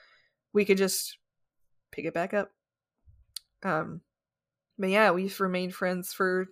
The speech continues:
a very, <laughs> very long time. A lot of people, you know, we actually had, like, a, had, uh,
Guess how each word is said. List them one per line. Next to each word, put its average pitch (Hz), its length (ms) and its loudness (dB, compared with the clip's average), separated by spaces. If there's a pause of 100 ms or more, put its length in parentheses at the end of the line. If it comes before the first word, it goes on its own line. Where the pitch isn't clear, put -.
(120)
a 175 100 -4
very, 185 380 -2
<laughs> 185 100 -14
very 208 260 2
long 185 280 -2
time. 170 340 -4 (300)
A 208 80 10
lot 202 200 12
of 220 140 4
people, 202 580 2
you 196 140 0
know, 190 80 2
we 196 140 4
actually 190 540 0 (520)
had, 247 240 6
like, 247 160 8
a, 190 200 2 (300)
had, 208 400 4 (260)
uh, - 60 -2